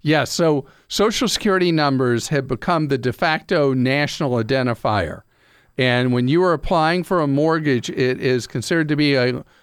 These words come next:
perfectly legitimate business reason. They need it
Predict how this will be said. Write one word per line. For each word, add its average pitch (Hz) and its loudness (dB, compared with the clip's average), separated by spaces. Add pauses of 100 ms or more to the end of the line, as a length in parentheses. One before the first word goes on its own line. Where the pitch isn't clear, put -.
(120)
perfectly 196 2
legitimate 156 0
business 156 0
reason. 139 0
They 110 0
need 143 2
it 170 -2